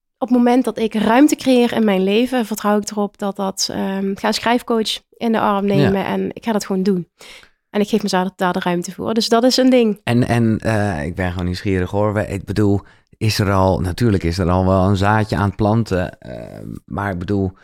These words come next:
Speaker 2: heb je al een werktitel? Heb je al
Speaker 1: Ah, nog niet. Er
Speaker 2: Nee.
Speaker 1: komen wel dingen voorbij, maar ik heb nog niets genoteerd.
Speaker 2: Nee.
Speaker 1: Maar ik ben er wel mee bezig, ja.
Speaker 2: Oké.
Speaker 1: Ja, ik wil vooral daarin, ehm, ik wil mijn reis gaan delen en dan, ehm,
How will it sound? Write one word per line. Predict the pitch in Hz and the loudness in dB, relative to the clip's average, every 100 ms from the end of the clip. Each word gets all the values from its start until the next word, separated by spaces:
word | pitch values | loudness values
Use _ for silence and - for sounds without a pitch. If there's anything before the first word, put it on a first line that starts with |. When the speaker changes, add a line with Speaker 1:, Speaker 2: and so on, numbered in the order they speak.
| _ _ _ | _ _ _
Speaker 2:
heb | 101 - | -6 0
je | 107 | 2
al | 98 98 | 4 2
een | 92 | 2
werktitel? | 104 113 - 113 117 110 113 110 | 0 0 0 2 2 2 2 -2
Heb | 98 92 | -4 -2
je | 98 | 0
al | 90 87 87 73 - | 2 4 2 0 -6
Speaker 1:
Ah, | - - - - - - | -6 -2 0 0 0 -2
nog | 247 254 277 | 0 2 4
niet. | 254 - | 4 2
Er | |
Speaker 2:
Nee. | - | 0
Speaker 1:
komen | 339 339 | 4 6
wel | 294 269 | 6 6
dingen | 302 262 | 4 4
voorbij, | 240 233 302 | 2 2 4
maar | 302 | 4
ik | 254 | 4
heb | 240 | 6
nog | 233 | 6
niets | 254 - | 6 4
genoteerd. | 226 208 - 165 - - | 2 2 -2 -4 -6 -8
Speaker 2:
Nee. | 78 - _ | -8 -10 _
Speaker 1:
Maar | 220 | 0
ik | 220 | 4
ben | 233 | 4
er | |
wel | 226 | 6
mee | 226 196 | 4 4
bezig, | 190 180 - 185 - | 2 0 -4 -8 -4
ja. | 196 180 175 - | 0 0 -4 -10
Speaker 2:
Oké. | - 65 - - - - - | -8 -8 -6 -10 -10 -12 -2
Speaker 1:
Ja, | 185 143 185 | -2 -2 -4
ik | 208 | 0
wil | 226 | 2
vooral | 226 233 233 285 | 4 4 4 4
daarin, | 269 254 240 233 226 - - | 2 2 2 2 -2 -10 -12
ehm, | 233 214 208 208 208 208 | -4 -2 0 0 0 -2
ik | - 220 | -4 -2
wil | 233 | 2
mijn | 220 202 | 2 0
reis | 208 240 302 | 2 0 2
gaan | 311 294 | 4 6
delen | 294 269 233 214 | 6 4 2 2
en | 214 | 0
dan, | 214 214 208 - | 0 -2 -4 -6
ehm, | - - - - - | -6 -4 -4 -4 -4